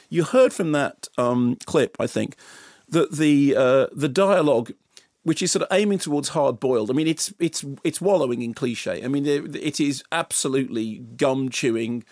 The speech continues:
cliche-ridden cop dialogue. Um, but the thing is, I don't particularly have a problem with that, because as far as I'm concerned, Twenty-one Bridges is an A-list B movie. It's a, it's a, a very sort of simple, well laid out setup at the beginning of it,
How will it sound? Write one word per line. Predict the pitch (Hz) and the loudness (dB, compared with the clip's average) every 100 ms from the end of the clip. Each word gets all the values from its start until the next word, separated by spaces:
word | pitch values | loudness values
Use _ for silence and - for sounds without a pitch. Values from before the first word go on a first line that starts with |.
| _ _ | _ _
cliche-ridden | - 139 139 131 120 117 120 117 113 110 | 0 0 2 0 0 0 0 -2 -6 -6
cop | - 135 - - | -2 -2 -2 -4
dialogue. | 110 110 90 - - _ - - - - | -2 -2 -4 -10 -14 _ -20 -20 -12 -2
Um, | 180 - - | -2 0 -4
but | - | -4
the | 185 | -4
thing | - 339 | -4 -2
is, | 285 - | -2 0
I | 202 | 0
don't | 277 - | 0 -2
particularly | - - 208 190 | -6 -6 -4 -2
have | 175 | 0
a | 151 | 0
problem | - 165 156 | 0 -2 0
with | 120 | -2
that, | 101 - | -4 -4
because | 147 156 | -2 -2
as | 165 | -2
far | - 269 | -2 0
as | 214 | 0
I'm | 190 190 | -2 -2
concerned, | 151 - 107 117 | -6 -6 -8 -6
Twenty-one | - 208 202 185 156 | -2 -2 -2 -4 -4
Bridges | 127 113 - 110 - - - - - | -4 -6 -6 -10 -10 -20 -20 -14 -2
is | 139 | 0
an | 147 139 | 0 0
A-list | 143 143 135 147 - | 2 4 4 0 0
B | 143 151 | 0 0
movie. | 113 - - - _ - _ - | -2 -6 -12 -16 _ -20 _ -6
It's | 160 151 165 | -4 0 2
a, | 143 - _ - | 0 -2 _ -4
it's | 156 - - | -2 -2 -4
a, | 131 131 127 127 | -2 0 2 0
a | 127 | -4
very | 127 - 113 185 208 214 | -6 -12 2 4 4 2
sort | 175 - - | -2 -4 -2
of | |
simple, | - 202 202 175 131 | 0 0 0 -2 -4
well | 120 185 190 | 2 4 4
laid | 151 117 | 0 -2
out | - - | -4 -2
setup | 180 - 139 80 | -2 0 -4 -6
at | |
the | 107 | -10
beginning | 113 131 117 101 | -4 -4 -2 -6
of | 104 | -6
it, | 123 | -6